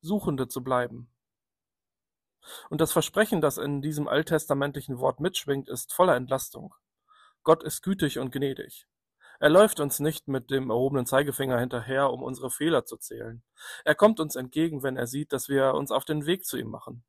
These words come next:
ganz egal, wie stolpernd oder unvorbereitet dieser Weg aussieht. Wenn Sie heute in diesen Tag gehen, müssen Sie nicht die Welt retten.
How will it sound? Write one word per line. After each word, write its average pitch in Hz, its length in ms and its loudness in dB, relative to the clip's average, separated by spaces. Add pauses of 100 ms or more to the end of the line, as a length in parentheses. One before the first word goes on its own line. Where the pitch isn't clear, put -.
(100)
ganz 190 220 0
egal, 135 360 2
wie 123 80 -4
stolpernd 147 540 4
oder 135 280 2
unvorbereitet 117 760 0
dieser 131 300 -2
Weg 135 220 -2
aussieht. - 480 -8 (2500)
Wenn 165 120 4
Sie 175 120 4
heute 208 200 8
in 160 80 4
diesen 143 180 -4
Tag 147 240 0
gehen, 139 280 2
müssen 143 260 -2
Sie 135 100 0
nicht 135 220 -2
die 127 200 -2
Welt 127 280 0
retten. 120 380 -12